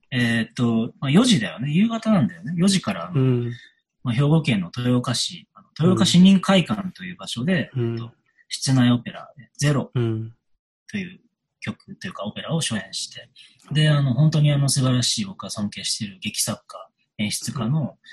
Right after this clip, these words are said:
Speaker 2: うん。
Speaker 1: えー、平田織出さんの脚本で、
Speaker 2: うん。
Speaker 1: まあ、本、本番の演出もしていただくので、で、お話の内容としては、あの、えー、まあ、言葉をこう、なくしてしまった、こう、女性が、えー、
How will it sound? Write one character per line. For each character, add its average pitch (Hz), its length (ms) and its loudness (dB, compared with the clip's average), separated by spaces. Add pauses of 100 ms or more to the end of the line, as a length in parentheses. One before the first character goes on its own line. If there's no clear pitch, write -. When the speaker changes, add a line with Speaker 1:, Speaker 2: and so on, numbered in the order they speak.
(280)
Speaker 2:
う - 20 -16
ん。 - 20 -12
Speaker 1:
え 98 40 -10
ー、 98 40 -10
平 110 200 -4
田 113 100 -4
織 151 180 2
出 127 100 -2
さ - 140 -10
ん - 40 -20
の - 60 -20 (160)
脚 - 260 -8
本 - 180 -16
で、 120 120 -6
Speaker 2:
う - 20 -6
ん。 113 180 -10 (280)
Speaker 1:
ま 104 100 -6
あ、 95 40 -12
本、 113 300 -2 (160)
本 117 140 -2
番 120 160 2
の 175 80 4
演 104 100 2
出 - 220 -4
も - 160 -20
し - 100 -8
て - 80 -12
い 95 80 -18
た - 100 -20
だ 90 120 -18
く 92 100 -10
の 90 80 -14 (920)
で、 139 120 -2 (200)
で、 - 80 -16 (400)
お 156 40 2
話 151 280 4
の 165 140 8
内 160 120 4
容 165 80 6
と 165 100 -8
し - 100 0
て 247 120 2
は、 110 340 0
あ 110 160 -4
の、 92 220 -6 (1200)
え 104 60 -10
ー、 92 40 -8 (460)
ま - 140 -2
あ、 151 80 4
言 151 120 2
葉 180 180 6
を - 60 -4
こ 95 340 -10
う、 - 40 -20 (260)
な 107 80 -4
く 127 120 -4
し - 100 2
て 139 80 -2
し 147 100 0
ま 147 100 2
っ - 100 -14
た、 180 120 0
こ - 140 -6
う、 - 60 -10
女 - 100 -8
性 110 240 -2
が、 160 280 -2 (380)
え - 40 -18
ー、 - 640 -18